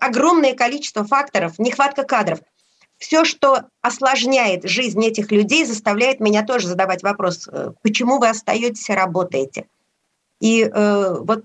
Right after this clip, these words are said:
как раз доктор Жилицын однажды на такой мой вопрос ответил. Ответил мне наедине, без всякой патетики. Он сказал: "Я был, э, с моей страной, когда здесь все было хорошо.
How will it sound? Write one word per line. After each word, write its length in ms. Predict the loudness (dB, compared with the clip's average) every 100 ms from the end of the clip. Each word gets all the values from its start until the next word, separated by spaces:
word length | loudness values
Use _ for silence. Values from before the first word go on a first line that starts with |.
| -12
как 200 | -4 -2
раз 240 | 2 0 -2
доктор 380 | -4 -4 0 0
Жилицын 480 | 2 2 0 2 0
однажды 400 | 2 0 0 -2
на 120 | 0
такой 300 | -2 0 0
мой 160 | 2
вопрос 400 | 2 0 0 0
ответил. 500 | -2 -2 -2 0 2
Ответил 380 | 0 2 0 2
мне 200 | 2 2
наедине, 520 | 2 0 0 0 0
без 160 | -2 -4
всякой 300 | -2 -2 -2
патетики. 640 | -4 -2 -2 -4 -12 -20 -20 _ _ _ _ _ 0
Он 180 | 0
сказал: 420 | 2 0 2 2 2
"Я 320 | 0 0 0
был, 340 | 0 -2 -2
э, 420 | -2 0 0 -2
с 120 | -6 0
моей 220 | 0 0
страной, 460 | -2 0 0 -2
когда 320 | -4 -4 0 -2
здесь 180 | -2
все 180 | -4 -4
было 220 | 0 0 0
хорошо. 680 | -4 -2 -2 2 2 0